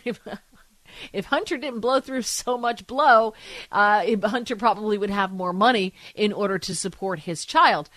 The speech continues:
So, a Roberts lawyer asked the court to dismiss the request due to Hunter's long and lengthy history of attempting to avoid discovery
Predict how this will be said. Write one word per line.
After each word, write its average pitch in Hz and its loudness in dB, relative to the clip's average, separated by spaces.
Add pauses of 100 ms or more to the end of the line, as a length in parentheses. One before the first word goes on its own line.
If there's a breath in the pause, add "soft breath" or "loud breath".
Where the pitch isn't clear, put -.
(240 loud breath)
So, 196 2
a 185 0
Roberts 196 -2
lawyer 196 -2
asked 190 -2
the 320 -6
court 226 -4
to - -10
dismiss 196 -8
the 196 -8
request 196 0 (240 loud breath)
due 220 -4
to 208 -2
Hunter's 214 -6
long 196 -2
and 247 -6
lengthy 202 -6
history 185 -6
of 175 -6
attempting 175 -8
to 175 -8
avoid 170 -6
discovery 233 -4